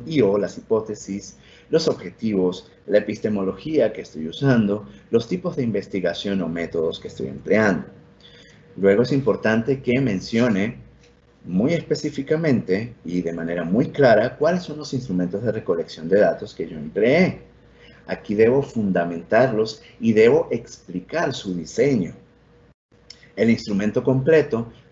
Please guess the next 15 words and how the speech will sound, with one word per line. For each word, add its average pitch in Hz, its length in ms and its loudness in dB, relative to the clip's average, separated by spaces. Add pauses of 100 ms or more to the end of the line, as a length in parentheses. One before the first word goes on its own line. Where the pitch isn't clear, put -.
(120)
va 123 120 4
en 156 80 -2
un 165 120 -2
apéndice 147 760 -4 (220)
si 170 280 -2
es 180 140 0
que - 100 -6
se 101 160 -4
comparte. 117 640 -4 (340)
Muchas 143 320 0
revistas 139 580 0 (240)
no, 104 680 2
eh, 90 540 -2 (760)
no 117 200 6
recomiendan 139 760 0